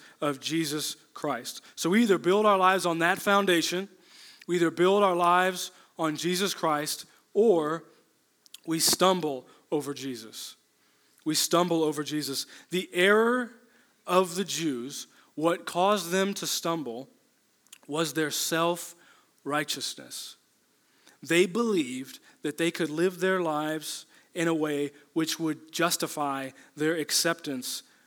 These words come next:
by God. And we hear that, we believers, we hear that and we think, "That's crazy. What, what in the world would ever make them think that they could live up to that standard?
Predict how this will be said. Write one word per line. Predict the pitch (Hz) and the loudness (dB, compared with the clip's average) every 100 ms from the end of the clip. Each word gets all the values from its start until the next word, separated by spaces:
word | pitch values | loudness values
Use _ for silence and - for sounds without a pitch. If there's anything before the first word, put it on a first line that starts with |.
| _ 120 | _ -2
by | 156 156 | 0 0
God. | 151 143 120 - _ _ _ _ _ _ _ _ - - | -2 -6 -6 -16 _ _ _ _ _ _ _ _ -18 0
And | 202 175 | 2 4
we | 196 247 | 4 2
hear | 240 214 175 | 2 0 0
that, | 143 135 - - - | -2 -6 -10 -20 -14
we | 160 208 | -2 0
believers, | 175 180 190 202 156 151 | 2 4 4 2 -2 -4
we | 165 208 | -4 -2
hear | 220 185 | 0 2
that | 156 | 2
and | 151 | -2
we | 147 | -4
think, | 170 143 - _ _ _ _ _ _ _ | -4 -6 -10 _ _ _ _ _ _ _
"That's | 180 - | -2 -2
crazy. | 156 131 107 - _ _ _ _ _ _ _ _ _ | -6 -8 -10 -20 _ _ _ _ _ _ _ _ _
What, | - 180 202 - - _ | 0 2 2 -4 -20 _
what | - 190 | 0 2
in | 233 | 4
the | 208 | 2
world | 196 185 165 139 139 | 4 2 2 -2 -4
would | 156 | -4
ever | 156 151 | -4 -4
make | 151 156 | -4 -6
them | 156 156 143 | -4 -4 -4
think | - 147 120 - - _ _ _ _ _ | -6 -8 -10 -16 -20 _ _ _ _ _
that | 156 151 | -4 0
they | 160 | -2
could | 165 147 | -2 -2
live | 160 170 | 0 2
up | 160 160 | 0 -2
to | 170 | -4
that | 147 139 | -4 -4
standard? | - 143 120 107 | -8 -8 -10 -14